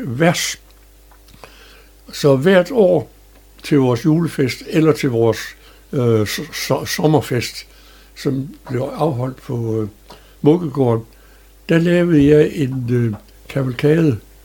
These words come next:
over årets gang på vers. Jeg lavede sådan en ti tyve vers, hvor jeg fortalte, hvad vi havde lavet i årets løb. Og, og,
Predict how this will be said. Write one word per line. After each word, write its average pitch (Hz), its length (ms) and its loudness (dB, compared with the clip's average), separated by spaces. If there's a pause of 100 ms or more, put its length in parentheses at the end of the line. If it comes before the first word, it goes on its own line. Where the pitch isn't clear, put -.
(200)
over 139 260 0 (140)
årets 151 180 -4
gang 143 300 -4
på 160 140 -2
vers. 147 460 0 (560)
Jeg 143 100 2
lavede 147 220 4
sådan 139 180 0
en 123 200 0
ti - 160 -4
tyve 156 300 -2
vers, 135 320 -2 (680)
hvor 127 200 0
jeg 120 100 0
fortalte, 147 440 -2
hvad 131 140 -2
vi 127 120 -2
havde 117 140 0
lavet 139 260 4
i 135 40 -4
årets 131 340 -2
løb. 143 240 -2 (1080)
Og, 135 360 -2
og, 120 140 -6